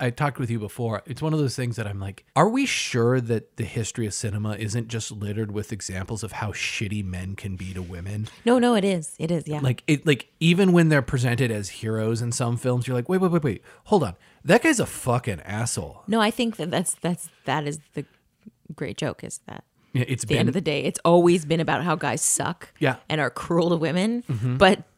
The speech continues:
Speaker 2: because it's written and starring and directed by men.
Speaker 1: And, and, and, and starring beautiful men who seem sort of charming,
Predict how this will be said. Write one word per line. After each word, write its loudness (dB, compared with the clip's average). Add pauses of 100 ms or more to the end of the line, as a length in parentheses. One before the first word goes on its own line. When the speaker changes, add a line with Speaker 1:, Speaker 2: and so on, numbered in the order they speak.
(120)
Speaker 2:
because -2
it's -8
written -2
and -6
starring -2
and -6
directed -6
by -6
men. -6
Speaker 1:
And, 0
and, 0
and, 0 (140)
and 0
starring 2
beautiful -4
men 0
who -6
seem -4
sort -2
of -10
charming, -2